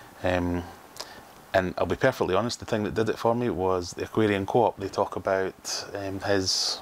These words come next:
Corey's Easy Green solution. I thought, "That's perfect, that's exactly what I want. I want something that can do that. I come along, I squirt into my tank, job done." I don't want to have to come along,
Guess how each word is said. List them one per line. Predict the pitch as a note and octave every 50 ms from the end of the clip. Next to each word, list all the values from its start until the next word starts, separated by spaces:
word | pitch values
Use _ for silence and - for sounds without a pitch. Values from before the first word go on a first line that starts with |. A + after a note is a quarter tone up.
| - -
Corey's | - - A2 G#2+ G#2 G2+ - -
Easy | A2+ A2+ A2 A2+ G#2
Green | G2+ A2+ B2 B2 B2+ B2 -
solution. | - A2+ A#2 B2+ - - C#3+ C#3+ C#3 - - - - - - - - - - - - -
I | -
thought, | - G2+ - - -
"That's | - F#2+ - - - - - -
perfect, | - G#2+ F#2+ - - - - -
that's | F2 - -
exactly | F2+ F2 - A#2 A2 - G2+ G2
what | F#2 F2+ F2 -
I | E2+
want. | E2+ E2+ E2 E2+ E2
I | E2+
want | F#2 F#2+ F#2 -
something | - A2+ A2 - G#2+ F2+
that | D2 E2 -
can | G#2 G#2+
do | G#2 B2 B2 G2+
that. | F#2 F#2 F#2 - - - -
I | -
come | - C#3 A#2+
along, | F#2+ F#2+ F#2+ F#2+ - - -
I |
squirt | - - - - C3+ - - -
into | G#2 G2 - F#2+ F2
my | E2+ E2+
tank, | - - G2 F#2 F#2 - - - - - - - - - - - -
job | - F#2+ E2+ - -
done." | - E2+ E2 D#2+ D#2+ - - - - - - -
I | - -
don't | - - D3 C3 B2 -
want | - G2 E2+ - -
to | F#2
have | E2+ -
to | - -
come | - - A2+ G2+ F#2
along, | F2 F2 F2 E2+ F2 F2